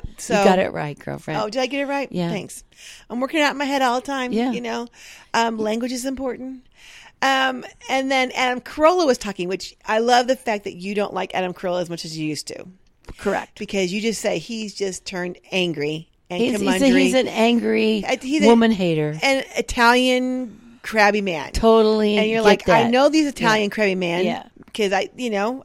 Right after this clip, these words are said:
Speaker 2: I
Speaker 1: 'Cause
Speaker 2: grew
Speaker 1: I'm
Speaker 2: up with them."
Speaker 1: Italian. That's right.
Speaker 2: Yeah, you're Italian, and I'm just not attracted to it. I'm just not attracted to it.
Speaker 1: Not
Speaker 2: You
Speaker 1: having
Speaker 2: have
Speaker 1: any of
Speaker 2: every
Speaker 1: it.
Speaker 2: right. Your boundaries, but I appreciate because you love our relationship that when we're together and we listen to something a little bit fun,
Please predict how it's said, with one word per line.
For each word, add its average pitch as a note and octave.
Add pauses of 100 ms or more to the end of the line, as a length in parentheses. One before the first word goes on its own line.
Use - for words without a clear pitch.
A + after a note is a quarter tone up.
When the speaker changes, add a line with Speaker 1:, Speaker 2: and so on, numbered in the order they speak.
Speaker 2:
I -
Speaker 1:
'Cause D#3
Speaker 2:
grew E3+
Speaker 1:
I'm D4
Speaker 2:
up C#4
with B3
them." A3
Speaker 1:
Italian. G#3
That's E3+
right. -
Speaker 2:
Yeah, C4
you're A3+
Italian, A#3+ (420)
and B3
I'm C4+
just C#4
not D4
attracted D#4
to G3+
it. A#2+ (220)
I'm G3+
just A#3
not A#3+
attracted G#3
to D#3
it. A#2 (160)
Speaker 1:
Not A#3
Speaker 2:
You A#3
Speaker 1:
having B3
Speaker 2:
have A#3+
Speaker 1:
any A3
of C4+ (200)
Speaker 2:
every E4
Speaker 1:
it. D4
Speaker 2:
right. B3+ (380)
Your C#4
boundaries, A#3+
but A3
I A#3+
appreciate A#3
because G3+
you A#3
love G#3+
our G3+
relationship F#3+ (600)
that F#3+
when G3+
we're A3+
together G3
and F#3+
we G3
listen G3+
to F#3+
something F#3+
a -
little G#3
bit G#3
fun, F#3